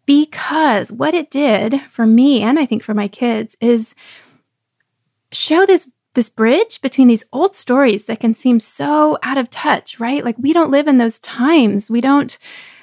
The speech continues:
we aren't threatened with that kind of persecution for our faith, or at least not in, in the country where you and I live here in the United States. And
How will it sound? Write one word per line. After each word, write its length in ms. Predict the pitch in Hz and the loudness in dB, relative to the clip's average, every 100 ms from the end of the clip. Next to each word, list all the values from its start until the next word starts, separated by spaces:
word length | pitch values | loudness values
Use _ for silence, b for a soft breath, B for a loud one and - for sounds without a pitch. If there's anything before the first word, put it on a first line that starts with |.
| B - | B 0
we 180 | 240 | 4
aren't 280 | 269 285 - | 4 0 -6
threatened 540 | - 240 254 269 233 220 | -6 -2 2 2 2 2
with 300 | 226 226 - - | 0 0 -6 -6
that 160 | 226 | -4
kind 160 | - 247 | 0 0
of 80 | 226 _ - | 0 _ -8
persecution 800 | 254 - 247 320 339 - 240 214 | -6 -6 -2 0 0 0 0 0
for 120 | 214 | -2
our 80 | 214 | -4
faith, 520 | - 294 311 247 - | -2 0 2 0 -2
or 260 | 220 214 208 | 0 0 0
at 120 | 226 | -2
least 240 | 254 - | -4 0
not 220 | 240 226 | 0 0
in, 260 | 214 214 214 | 0 -2 -2
in 140 | 220 | -2
the 80 | 220 | -4
country 320 | - 233 - | -2 -2 -2
where 260 | 214 214 214 | -4 -2 -2
you 180 | 214 226 | -2 0
and 120 | 214 | 0
I 140 | 233 | -2
live 280 | 330 214 214 | -2 -2 -4
here 140 | 240 233 | -2 0
in 80 | |
the 60 | 226 | 0
United 320 | 214 208 214 | 0 -2 -8
States. 460 | - 254 262 247 - | -6 -4 -4 -6 -2
And 160 | 220 | -2